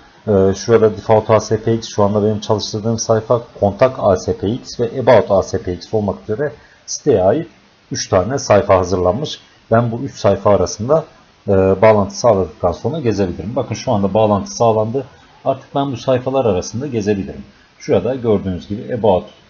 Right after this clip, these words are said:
A S P X'e gidiyor. Kontak A S P X'e gidiyor. Ve home'a tıkladığımda tekrar, e, ana sayfaya geri dönebiliyorum. E, ben şimdi şunu yapıyorum. Oluşturduktan sonra siteyi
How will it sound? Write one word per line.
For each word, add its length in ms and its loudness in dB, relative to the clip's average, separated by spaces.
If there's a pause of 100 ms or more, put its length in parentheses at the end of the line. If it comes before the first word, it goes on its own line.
(120)
A 120 -2
S 160 -12
P 160 -8
X'e 240 -8
gidiyor. 380 -2 (640)
Kontak 360 -2 (520)
A 120 -2
S 220 -6
P 140 -2
X'e 240 -6
gidiyor. 380 -2 (520)
Ve 180 2 (240)
home'a 220 -2
tıkladığımda 560 -4
tekrar, 460 -2 (460)
e, 180 -2
ana 280 -2
sayfaya 520 -2
geri 400 -2 (220)
dönebiliyorum. 560 -4 (600)
E, 400 0
ben 120 4
şimdi 460 -8 (440)
şunu 240 -6
yapıyorum. 480 -4 (1200)
Oluşturduktan 880 -2
sonra 340 -2
siteyi 480 -6